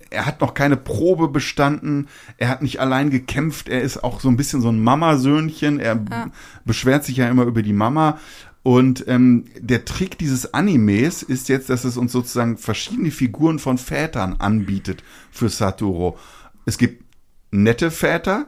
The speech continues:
Speaker 1: zum Beispiel diesen Zeitungsredakteur, das ist ja auch so ein bisschen so ein,
Speaker 2: Ja.
Speaker 1: so eine Vaterfigur, so, so, so eine Autorität. Es gibt den Grundschullehrer und es gibt dann eben den Killer. Und der Trick dieses Animes ist natürlich,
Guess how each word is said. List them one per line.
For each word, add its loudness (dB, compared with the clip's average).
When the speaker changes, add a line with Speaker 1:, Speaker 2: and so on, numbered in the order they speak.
Speaker 1:
zum 0
Beispiel 0
diesen -2
Zeitungsredakteur, -4
das -6
ist -10
ja -4
auch -8
so -10
ein -4
bisschen -6
so -2
ein, -6
Speaker 2:
Ja. -12
Speaker 1:
so -6
eine 2
Vaterfigur, -2
so, -4
so, -4
so -8
eine -6
Autorität. -2
Es -2
gibt 0
den 2
Grundschullehrer 2
und 2
es 0
gibt -4
dann 4
eben 2
den 4
Killer. 0
Und -2
der 2
Trick -2
dieses -2
Animes 4
ist -2
natürlich, 0